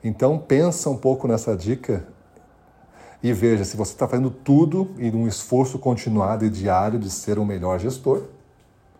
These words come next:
E se você, através disso, consegue prestar um serviço de destaque para os seus clientes, para o seu público, seja equipe comercial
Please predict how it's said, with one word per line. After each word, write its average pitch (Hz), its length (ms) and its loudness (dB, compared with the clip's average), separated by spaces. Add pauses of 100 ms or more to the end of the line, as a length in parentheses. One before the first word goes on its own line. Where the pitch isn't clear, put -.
(760)
E 147 200 4
se 160 280 2
você, 175 580 4 (140)
através 104 680 2
disso, 143 340 -4
consegue 143 640 0
prestar 147 680 0
um 151 120 -4
serviço 113 760 -4 (540)
de 123 120 -2
destaque 139 760 -2 (440)
para 90 180 -8
os 90 80 -6
seus 104 180 -4
clientes, 127 480 0
para 78 160 -6
o - 20 -8
seu - 180 -4
público, 120 500 0
seja 87 580 -6 (120)
equipe - 280 -8
comercial 107 800 -2